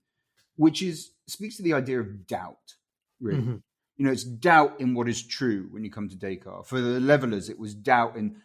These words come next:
Speaker 1: how should you worship God? You know, we don't know, so we have to allow all these different ways to worship God in order
Speaker 2: Mm-hmm.
Speaker 1: to find it.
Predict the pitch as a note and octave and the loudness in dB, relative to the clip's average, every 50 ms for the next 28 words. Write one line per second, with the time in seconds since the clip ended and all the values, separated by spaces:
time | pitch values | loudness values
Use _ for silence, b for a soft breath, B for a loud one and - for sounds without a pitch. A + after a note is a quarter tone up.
0 | B B - E3+ F#3+ F#3 F3 - - D#3+ C3 B2+ C#3+ C#3 B2 B2+ C3 B2 A#2 - | B B 0 4 4 6 4 4 0 -4 -4 -2 -2 0 2 4 4 4 2 0
1 | - G#2+ F#2+ G#2 - A#2+ G#2+ G2 F2 E2+ - - _ _ _ _ _ C3 B2+ A#2+ | -4 -8 -8 -8 -6 -4 -4 -4 -4 -8 -14 -20 _ _ _ _ _ 2 2 4
2 | A#2+ C3+ E3 E3 D3 D3 C#3+ C#3+ C3+ A#2+ A#2+ A2+ G#2+ G#2+ A2+ B2 A#2+ - - - | 8 8 8 8 8 8 6 6 4 2 2 2 2 0 -2 -6 -8 -8 -2 0
3 | D3 C#3 C#3 E3 E3+ - - D3 C#3+ C#3+ C#3 C3+ C3+ C3+ C3 B2 A2 C#3 A#2 C3+ | 2 2 2 2 0 0 2 4 4 6 6 4 4 2 0 -2 -2 -4 -6 -6
4 | C3+ B2+ C3 C3 B2 B2 - C3 B2+ E3 F3 D3+ - C3 A2 - - A#2 G#2+ A2+ | -2 0 0 0 0 -2 -2 2 4 4 4 4 4 -2 -6 -6 -6 -4 -2 0
5 | A#2 A#2 A#2+ A#2+ A2+ A2+ A#2 - - C#3 C#3 B2 F#2+ F2 - | 0 0 0 0 -2 -6 -8 -6 -6 -4 -4 -4 -4 -6 -10